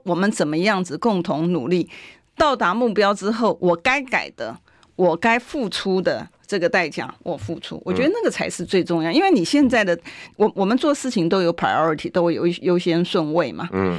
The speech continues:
Speaker 1: 你要先把你最优先的东西呢，先把它处理完之后，有没有过错，再去论断。
Speaker 2: 嗯。
Speaker 1: 如果你把现在的这些东西全部批评，全部都去论断的话，你根本没有任何的时间去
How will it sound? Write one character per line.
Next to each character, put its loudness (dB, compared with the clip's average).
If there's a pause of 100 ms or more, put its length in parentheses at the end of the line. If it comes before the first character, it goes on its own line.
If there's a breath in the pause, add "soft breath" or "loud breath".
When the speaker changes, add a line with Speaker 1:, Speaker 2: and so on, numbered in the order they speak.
Speaker 1:
你 2
要 4
先 -2
把 2
你 -4
最 0
优 2
先 2
的 2
东 0
西 0
呢， 2
先 2
把 -2
它 0
处 -2
理 0
完 -2
之 0
后， 0 (260 soft breath)
有 2
没 0
有 2
过 2
错， -4
再 0
去 -4
论 0
断。 0 (180)
Speaker 2:
嗯。 -2 (120 loud breath)
Speaker 1:
如 4
果 6 (120)
你 0
把 2
现 2
在 4
的 -2
这 -2
些 4
东 2
西 4
全 0
部 4
批 2
评， 2
全 0
部 4
都 4
去 2
论 0
断 2
的 -4
话， 2
你 0
根 2
本 2
没 0
有 2
任 0
何 -4
的 -4
时 -8
间 -2
去 -4